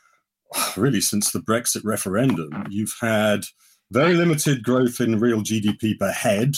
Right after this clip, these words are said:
which is probably the best measure of whether an economy is doing well. We've had productivity flatlining, investment flatlining. We've got massive inequalities. We've had a collapse in our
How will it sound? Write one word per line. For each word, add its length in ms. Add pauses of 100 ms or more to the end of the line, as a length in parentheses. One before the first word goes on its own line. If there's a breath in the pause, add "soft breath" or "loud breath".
which 300
is 440
probably 240
the 220
best 300
measure 480
of 120 (500 loud breath)
whether 260
an 80
economy 480
is 140
doing 420
well. 420 (460 loud breath)
We've 240
had 440 (120)
productivity 580
flatlining, 920
investment 680
flatlining. 960 (480 loud breath)
We've 340
got 320 (180)
massive 600
inequalities. 1160 (420 loud breath)
We've 140
had 120
a 60
collapse 600
in 240
our 280